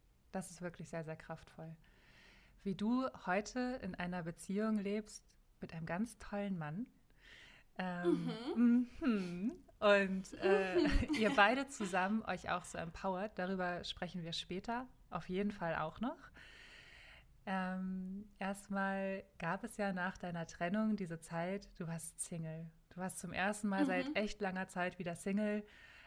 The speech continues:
Speaker 1: hast auf eigenen Beinen gestanden und dadurch gemerkt, wie viel Verantwortung du abgegeben hast.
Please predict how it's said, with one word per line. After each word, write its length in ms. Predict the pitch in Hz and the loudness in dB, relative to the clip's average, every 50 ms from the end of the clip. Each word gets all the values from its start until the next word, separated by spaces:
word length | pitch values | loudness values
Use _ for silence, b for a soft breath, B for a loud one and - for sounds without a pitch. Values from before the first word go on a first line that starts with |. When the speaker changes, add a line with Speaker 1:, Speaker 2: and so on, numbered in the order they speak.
| B B | B B
Speaker 1:
hast 220 | - 202 214 - - | -4 -2 -2 -2 -4
auf 120 | 185 - | -6 -2
eigenen 360 | - 185 190 185 185 180 170 | 0 0 0 0 0 -2 -2
Beinen 260 | 170 165 175 190 208 | -2 -2 0 0 0
gestanden 720 | 214 202 - - 208 202 202 208 196 202 208 208 208 214 214 b b b b b b b _ - | 0 0 0 0 2 2 2 2 2 2 2 2 2 0 -2 b b b b b b b _ 0
und 320 | - 202 196 190 185 - - - - - _ - - _ - | 2 2 2 2 0 -4 -10 -20 -20 -20 _ -20 -20 _ -2
dadurch 320 | 185 180 185 202 202 - - | 0 2 2 2 2 0 -2
gemerkt, 500 | 196 170 165 170 170 185 190 - - - _ _ _ | -2 0 2 2 2 0 0 -2 -8 -20 _ _ _
wie 260 | 170 165 175 208 247 | -4 0 2 2 2
viel 360 | 240 - - 240 240 240 240 240 | 2 0 -2 0 0 0 0 -2
Verantwortung 1160 | - - 165 - - 170 180 202 208 202 - 208 202 208 208 208 208 202 196 190 190 190 - | -2 -4 -4 -2 0 0 0 0 0 2 2 4 4 4 2 0 -2 -2 -2 -2 -2 -2 -4
du 120 | 202 - | -4 -6
abgegeben 720 | - 180 - - 175 170 160 - 156 156 143 156 156 143 147 | -6 -8 -8 -8 -8 -8 -8 -8 -8 -8 -8 -8 -10 -8 -8
hast. 420 | 156 156 160 - - - - | -8 -10 -10 -12 -14 -16 -18